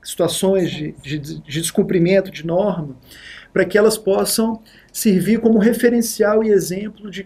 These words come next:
da conduta correta a seguir. E eu finalizo, assim, só essa intervenção dizendo que, é, a questão do, quando a gente tá falando de orientação e prevenção,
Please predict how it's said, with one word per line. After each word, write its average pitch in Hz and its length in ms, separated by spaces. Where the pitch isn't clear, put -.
da 180 120
conduta 214 480
correta 180 440
a - 20
seguir. - 360
E 180 40
eu 202 100
finalizo, 220 580
assim, 185 180
só - 180
essa 190 160
intervenção 185 640
dizendo 208 640
que, 190 480
é, 165 460
a 151 80
questão 208 440
do, 185 360
quando 190 160
a 185 40
gente 185 200
tá 190 100
falando 185 200
de 170 60
orientação 170 560
e 175 40
prevenção, 165 800